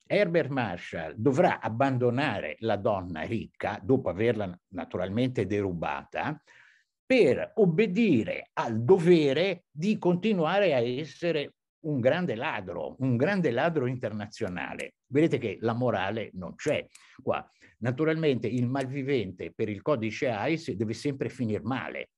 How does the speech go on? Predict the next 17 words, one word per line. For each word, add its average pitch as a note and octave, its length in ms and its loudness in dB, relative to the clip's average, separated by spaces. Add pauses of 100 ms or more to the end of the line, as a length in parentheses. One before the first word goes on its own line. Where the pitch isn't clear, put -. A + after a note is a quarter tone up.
mentre C3 320 -2
in G#2 80 -6
questo C3+ 320 0
caso A#2+ 360 -2
finisce G#2+ 500 -6
bene. G2 360 -2
Ecco C#3 280 -2
la F2+ 100 -6
commedia G2+ 420 -4
sofisticata A#2 960 -6
che D3 340 0 (280)
non C#3+ 380 2
è F#3+ 240 0
ambientata A#2+ 960 -4
come C3+ 300 -2
la, A#2 200 -2
l'operetta B2+ 840 -4